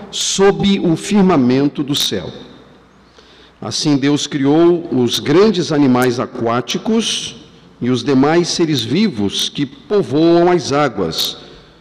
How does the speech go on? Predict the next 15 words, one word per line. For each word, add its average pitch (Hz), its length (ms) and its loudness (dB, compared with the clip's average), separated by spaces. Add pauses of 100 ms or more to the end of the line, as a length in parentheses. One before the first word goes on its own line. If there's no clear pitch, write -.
(260)
de 120 120 -4
acordo 135 480 -2
com 139 220 -2
as 135 120 0
suas 170 460 -2
espécies, - 1300 -6 (1080)
e 143 80 -4
todas 202 500 0
as 123 280 -2
aves, 160 840 -2 (480)
de 120 160 -4
acordo 143 540 -2
com 160 240 0
suas 175 720 0
espécies. - 1080 -4